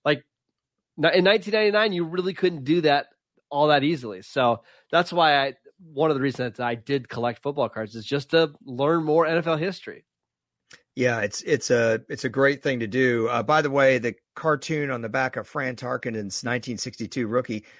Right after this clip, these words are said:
Speaker 2: Let's, uh, let's look up nineteen sixty-two Topps Fran Tarkenton and see how much this baby's worth. These have black borders. And so where I was going with this is black bordered cards are extremely hard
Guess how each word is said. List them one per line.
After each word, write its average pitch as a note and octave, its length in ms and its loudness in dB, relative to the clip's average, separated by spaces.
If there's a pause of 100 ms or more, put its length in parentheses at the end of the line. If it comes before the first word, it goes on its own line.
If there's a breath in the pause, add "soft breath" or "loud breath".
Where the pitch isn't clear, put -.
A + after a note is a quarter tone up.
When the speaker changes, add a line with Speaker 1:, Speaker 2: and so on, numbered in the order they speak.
(120)
Speaker 2:
Let's, G3+ 300 -2
uh, F#3 180 4
let's A3 240 -2
look C4+ 160 -2
up A#3+ 160 4
nineteen F#3 400 -2
sixty-two D#3+ 540 -8
Topps D3+ 320 0
Fran B2+ 300 -4
Tarkenton C3 280 -4
and G#2 160 -6
see D3 140 -4
how C#3+ 80 -2
much C#3 180 -6
this A2+ 140 -10
baby's A#2 340 0
worth. A#2 320 2 (320 soft breath)
These G#3 180 2
have A3+ 180 4
black D#3 280 2
borders. A#2+ 580 -4
And C3+ 160 -8
so D#3+ 80 2
where E3+ 220 6
I D#3+ 40 6
was C3+ 160 2
going D3 300 2
with B2 120 -4
this A#2+ 200 -2
is A2 140 -8
black C3+ 320 -4
bordered F3+ 340 0
cards C#3 380 0
are B2+ 200 -6
extremely D3+ 680 -2
hard A2+ 500 -4